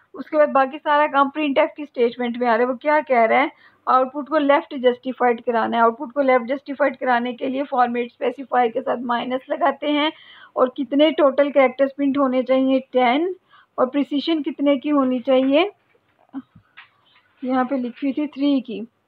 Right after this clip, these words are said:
थ्री की। तो हमारे पास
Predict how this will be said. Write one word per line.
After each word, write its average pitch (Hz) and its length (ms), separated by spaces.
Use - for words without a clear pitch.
थ्री 277 180
की। 254 120
तो 254 100
हमारे 262 280
पास 285 280